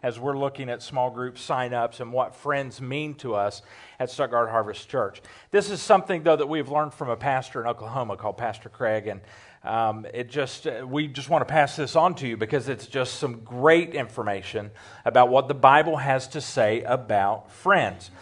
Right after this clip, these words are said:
And we kind of take friends just differently nowadays, just because really of the impact that social media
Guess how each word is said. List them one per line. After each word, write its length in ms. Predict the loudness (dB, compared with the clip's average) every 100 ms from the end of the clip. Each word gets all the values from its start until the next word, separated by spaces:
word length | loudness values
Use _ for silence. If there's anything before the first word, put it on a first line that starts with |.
| -20 -18 -2
And 160 | 2 4
we 120 | 2
kind 380 | 6 6 6 2
of 140 | -2
take 360 | 2 4 4 0
friends 840 | 0 4 6 4 2 -4 -10 -14 _ -16 -8
just 640 | 0 0 -2 -14 -18 0
differently 580 | 8 8 8 -2 0 0
nowadays, 720 | 2 2 4 2 0 -2 -10 -6
just 340 | 0 0 2
because 400 | 0 6 4 6
really 260 | 4 6 6
of 220 | 4 4
the 180 | 2 2
impact 520 | 0 0 4 4 4
that 160 | -4 -2
social 480 | 2 2 2 -2
media 640 | 0 0 -2 2 6 6